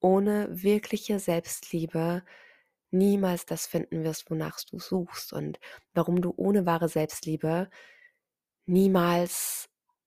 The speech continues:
die Fülle in dein Leben ziehen wirst, die du dir wünschst und die du verdient hast. Und ja, jetzt bin ich eigentlich schon, schon mitten im Thema. <laughs> War jetzt eine knackige Einleitung, aber,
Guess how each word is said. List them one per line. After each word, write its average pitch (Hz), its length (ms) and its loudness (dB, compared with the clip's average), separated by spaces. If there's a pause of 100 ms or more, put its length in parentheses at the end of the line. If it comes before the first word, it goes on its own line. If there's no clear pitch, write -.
(320)
die 190 240 -2
Fülle 247 380 6
in 156 120 0
dein 147 140 0
Leben 143 260 -4
ziehen 147 360 -6
wirst, - 600 -8
die 160 120 -8
du 160 100 -6
dir 165 240 2
wünschst 190 300 0
und 170 80 -4
die 165 80 -6
du 165 80 -2
verdient 165 380 -6 (100)
hast. - 320 -16 (720)
Und 160 280 -2 (120)
ja, 165 200 0
jetzt - 220 -6
bin 185 140 2
ich - 200 -4
eigentlich 185 340 0
schon, 160 520 -4 (100)
schon 175 240 -2
mitten 196 300 0
im 160 200 -4 (120)
Thema. 180 560 -2 (340)
<laughs> 254 120 0 (920)
War 160 160 4
jetzt 170 340 -2
eine 156 100 0
knackige - 640 0
Einleitung, 165 760 0
aber, 151 340 -2